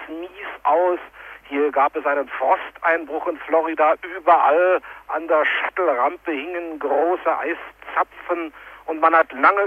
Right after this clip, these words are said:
überlegt, ob man überhaupt unter diesen Bedingungen starten kann. Aber man hat sich also nun doch entschieden. Man hat gesagt, die, äh, vereisten Teile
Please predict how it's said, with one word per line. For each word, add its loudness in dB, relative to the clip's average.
überlegt, 0
ob -4
man 0
überhaupt -2
unter -2
diesen -14
Bedingungen -8
starten -6
kann. 4
Aber 2
man 0
hat 0
sich -10
also -4
nun -10
doch -2
entschieden. -10
Man -6
hat -6
gesagt, -4
die, -16
äh, -8
vereisten -8
Teile 2